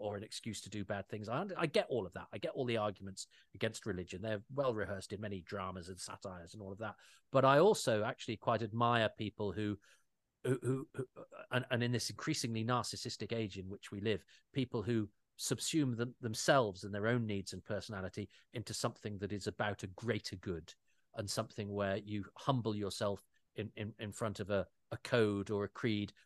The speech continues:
that makes you, uh, be part of a wider community, uh, and, and,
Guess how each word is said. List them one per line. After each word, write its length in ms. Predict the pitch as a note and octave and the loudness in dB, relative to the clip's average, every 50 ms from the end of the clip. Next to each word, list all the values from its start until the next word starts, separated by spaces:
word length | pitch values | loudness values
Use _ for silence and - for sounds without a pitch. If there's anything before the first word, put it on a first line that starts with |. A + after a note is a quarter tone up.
| _ _ - | _ _ -6
that 140 | A#2 - - | -6 -4 -2
makes 420 | A#2 A2+ A#2 - - - - - | -2 0 -2 -2 -4 -6 -6 -4
you, 300 | - G#2 G2+ G2 F#2+ F2+ - _ _ _ _ _ _ _ _ _ _ - | -2 0 0 0 0 -2 -4 _ _ _ _ _ _ _ _ _ _ -4
uh, 80 | C3 - B2 | -2 -2 0
be 140 | - C#3 A2+ | -2 -2 -2
part 300 | - - B2 A2+ - - | 4 6 6 6 6 4
of 80 | G2 G#2+ | 0 -2
a 40 | |
wider 380 | G2+ F#2+ G#2 G#2 G#2 G2 G2+ F#2+ | 0 2 4 4 4 2 0 -4
community, 720 | - - F#2+ G2+ G2 F#2+ F2+ F#2 - - - F2+ E2+ D#2 - _ - - _ _ - | -6 -6 -6 -4 -4 -4 -4 -6 -8 -8 -8 -8 -10 -10 -14 _ -20 -20 _ _ -6
uh, 220 | G#2+ G2 F#2+ F#2+ - - | -2 -2 -2 -2 -2 -4
and, 180 | A2 G#2 G#2 - | -6 -6 -4 -4
and, 140 | A#2+ G#2+ | -6 -6